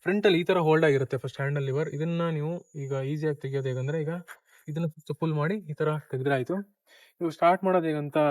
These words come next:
step by step ತೋರಿಸ್ಕೊಡ್ತೀನಿ. ಇದೇನ್ ತುಂಬಾ, ತುಂಬಾ ಕಷ್ಟದ, ತುಂಬಾ ಕಷ್ಟ ಅಂತ ಏನಿಲ್ಲ, ತುಂಬಾ ಈಸಿಯಾಗಿ, ಆ, ಚಿಕ್-, ಚಿಕ್ಕವ್ರು ಕೂಡನೂ ಇದನ್ನ ಈಸಿಯಾಗಿ ಸ್ಟಾರ್ಟ್ ಮಾಡ್ಬೋದು. ಇವಾಗ ತೋರಿಸ್ತೀನಿ ಏನಂತ.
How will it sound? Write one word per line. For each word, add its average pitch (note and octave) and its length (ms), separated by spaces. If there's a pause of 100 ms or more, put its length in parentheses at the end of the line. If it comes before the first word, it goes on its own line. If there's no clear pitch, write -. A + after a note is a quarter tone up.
(100)
step C3+ 200
by C3+ 140
step - 120
ತೋರಿಸ್ಕೊಡ್ತೀನಿ. C3 520
ಇದೇನ್ F#3 260
ತುಂಬಾ, F3+ 420 (500)
ತುಂಬಾ G3 220
ಕಷ್ಟದ, F#3+ 420 (720)
ತುಂಬಾ F#3 200
ಕಷ್ಟ D#3+ 260
ಅಂತ F#3+ 200
ಏನಿಲ್ಲ, D#3+ 280
ತುಂಬಾ E3+ 240
ಈಸಿಯಾಗಿ, E3+ 360 (340)
ಆ, D3 240
ಚಿಕ್-, - 400
ಚಿಕ್ಕವ್ರು G#3 300
ಕೂಡನೂ G3+ 280
ಇದನ್ನ F3+ 200
ಈಸಿಯಾಗಿ D#3+ 300
ಸ್ಟಾರ್ಟ್ C#3+ 240
ಮಾಡ್ಬೋದು. B2+ 320
ಇವಾಗ B2 280
ತೋರಿಸ್ತೀನಿ C#3+ 380
ಏನಂತ. B2+ 300